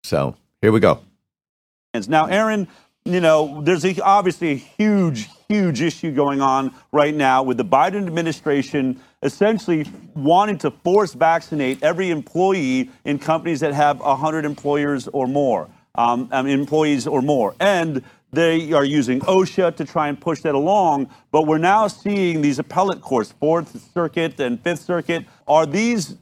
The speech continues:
Speaker 2: you know, headlines we're seeing where it looks like courts are putting a stay on moving forward with these osha mandates? Does that affect the whole country? And, and, you know, how is this gonna play out?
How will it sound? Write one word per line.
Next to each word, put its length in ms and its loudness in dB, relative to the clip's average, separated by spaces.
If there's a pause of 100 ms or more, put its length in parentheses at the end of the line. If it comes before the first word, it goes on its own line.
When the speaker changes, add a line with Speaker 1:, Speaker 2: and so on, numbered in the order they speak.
Speaker 2:
you 140 -2
know, 240 2
headlines 680 -2
we're 120 -2
seeing 520 -4 (200)
where 180 4
it 80 2
looks 420 0
like 200 -2
courts 420 -2
are 120 -2
putting 400 -2
a 60 -2
stay 840 0 (220)
on 260 2
moving 360 2 (140)
forward 340 4
with 160 0
these 220 0
osha 520 0
mandates? 720 -2 (380)
Does 180 2
that 200 6
affect 300 2
the 80 0
whole 200 2
country? 580 -2
And, 300 -4
and, 360 -2
you 120 0
know, 180 2
how 320 2
is 100 -2
this 140 -4
gonna 220 -2
play 260 2
out? 280 -2